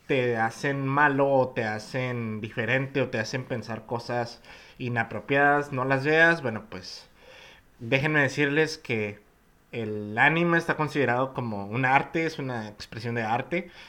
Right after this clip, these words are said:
aunque sí hay cosas muy perturbadoras y sucias. En su mayor expresión, la, el que es público y que las personas comparten y suelen ver online en los canales como Funimation o Crunchyroll,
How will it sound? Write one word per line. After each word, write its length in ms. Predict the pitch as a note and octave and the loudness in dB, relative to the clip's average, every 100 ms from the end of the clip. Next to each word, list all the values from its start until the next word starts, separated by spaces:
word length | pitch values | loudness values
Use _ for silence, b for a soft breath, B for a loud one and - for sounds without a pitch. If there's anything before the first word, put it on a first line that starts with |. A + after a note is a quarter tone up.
| B | B
aunque 260 | A#2 A2 | -8 -6
sí 240 | A#2+ - E3+ | -8 2 6
hay 160 | G3+ | 6
cosas 320 | G3+ F3 F#3 D#3 | 4 0 -2 -4
muy 540 | D3+ D#3 D3+ C#3+ C#3 _ _ - | -2 -2 -2 -4 -8 _ _ -4
perturbadoras 1000 | B2 B2 C3 A2+ G2+ G#2+ C#3+ D3+ D3 - | -4 -2 -2 -2 -2 2 6 6 4 -8
y 140 | G2+ | -14
sucias. 720 | F#2+ - C#3 B2 D3+ D3 D3+ - B B B B B | -12 -6 -4 -2 0 0 -4 -18 B B B B B
En 480 | A#2 A#2+ B2 A#2+ A#2+ | 0 4 4 2 -2
su 220 | - - | -6 -4
mayor 260 | B2+ C3 C#3+ | 0 2 2
expresión, 580 | E3 - C#3 B2 D3 D#3 | 0 -2 -4 0 0 2
la, 80 | |
el 280 | C#3 C3 A#2 | 2 2 -2
que 160 | - B2+ | -4 -6
es 100 | B2+ | -6
público 640 | - E3 E3 F3 F3 E3 | -2 0 2 0 2 4
y 120 | D#3 | 4
que 120 | D3+ C3+ | 2 0
las 160 | B2 | -2
personas 640 | - A#2 C3 C3 C#3 - - | -4 -8 -4 -2 -2 -6 -6
comparten 680 | A#2+ A2+ - B2+ C3 C#3+ C3+ | -4 -2 2 2 2 -2 -2
y 280 | A#2+ G#2+ G2+ G2 F#2+ | -2 -6 -8 -12 -12
suelen 640 | - B2 B2+ A#2+ G#2+ G2+ | -6 -2 -2 -2 -6 -2
ver 420 | A2+ B2+ C3 B2+ | 0 2 2 0
online 640 | A2+ A2+ A2+ A#2 B2+ C3+ B2 | -4 -4 0 2 4 2 0
en 100 | A2 | -4
los 260 | G#2 - | -6 -10
canales 420 | - G#2+ G#2+ A#2+ | -8 -6 -4 -6
como 460 | - A#2 G#2 G2 F#2+ | -6 -8 -6 -8 -8
Funimation 880 | - A#2 A2+ B2 C3+ C3+ C3+ B2 A2 | -8 -6 -2 0 0 0 -2 -2 -4
o 280 | G2+ F#2+ - | -8 -12 -10
Crunchyroll, 640 | - B2+ C3 C#3+ D3 D#3 | -8 -6 -4 -2 0 -2